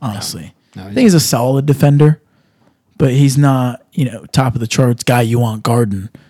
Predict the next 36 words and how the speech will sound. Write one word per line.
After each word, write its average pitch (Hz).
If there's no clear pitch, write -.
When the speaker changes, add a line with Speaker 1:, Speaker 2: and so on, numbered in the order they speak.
Speaker 2:
Yeah. 101
Speaker 1:
the -
best -
in 127
the 107
league 117
down, 104
down 127
the 95
stretch 101
at 101
the 107
end 90
of 85
a 95
game. -
Speaker 2:
Yeah. -
Speaker 1:
Granted, 202
Kyle 208
Lowry 165
wasn't 135
that 113
either. 104
Speaker 2:
<laughs> -
No. 131
Speaker 1:
So 113
it's 160
still 156
an 127
improvement 101
for -
that 104
Speaker 2:
Yeah, 92
Speaker 1:
team. 101
Speaker 2:
big 87
time. 85